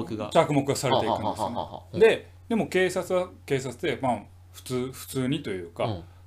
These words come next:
Speaker 2: あの、事件の点を調べていくんですね。
Speaker 1: うんうんうんうん。
Speaker 2: そうすると、熱狂するYouTuberと、
Speaker 1: うん。
Speaker 2: えー、たち
Speaker 1: うん。
Speaker 2: と冷静に事件を進める警察。
Speaker 1: うん。
Speaker 2: そして、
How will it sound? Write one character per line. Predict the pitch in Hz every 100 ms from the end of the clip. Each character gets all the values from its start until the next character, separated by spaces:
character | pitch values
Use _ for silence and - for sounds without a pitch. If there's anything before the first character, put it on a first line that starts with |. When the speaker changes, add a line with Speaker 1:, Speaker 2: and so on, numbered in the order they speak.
| -
Speaker 2:
あ | 110 107
の、 | 101 98 95 95
事 | 101 117
件 | 120 101 92
の |
点 | - 135 -
を | 147
調 | 143 - 127 117
べ |
て | 101
い | 95
く | 113
ん |
で | 101
す | 135
ね。 | 113
Speaker 1:
う | 104
ん |
う |
ん | 104
う |
ん |
う |
ん。 | 90 - -
Speaker 2:
そ | 185
う | 196
す |
る | 214
と、 | - 196 110 - - -
熱 | 120 190 -
狂 | - 208
す | 190 190
る | 180 135 -
YouTuber | 131 147 143 - 143 98 87 101
と、 | - 107 92
Speaker 1:
う |
ん。 | 107 87 - - - -
Speaker 2:
え | 113 107 101 95 92 92 87 87 87 85 85 - 90
ー、 |
た | 107
ち | - - - -
Speaker 1:
う | 110
ん。 | 87 - - - -
Speaker 2:
と | 165 151 127 - -
冷 | 131 135
静 | 139 127
に | 117
事 | 113
件 | - 98
を | -
進 | 117 -
め | 104
る | 92 -
警 | - 110
察。 | 95
Speaker 1:
う |
ん。 | 95
Speaker 2:
そ | - 120 160
し | 135 117
て、 | 226 120